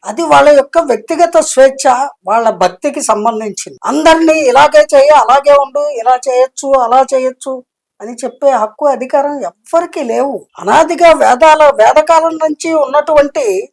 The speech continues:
అంశాన్ని మనము అలాగే అనుసరిస్తున్నాము, అలాగే ఆచరిస్తున్నాము. ఇంకా మరో విషయం ఏమిటి అంటే,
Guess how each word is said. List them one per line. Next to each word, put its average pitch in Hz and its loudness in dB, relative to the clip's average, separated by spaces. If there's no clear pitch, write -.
అంశాన్ని 262 0
మనము 262 0
అలాగే 359 4
అనుసరిస్తున్నాము, 311 0
అలాగే 294 0
ఆచరిస్తున్నాము. 226 -4
ఇంకా 330 2
మరో 269 4
విషయం 302 -4
ఏమిటి 269 0
అంటే, 220 -4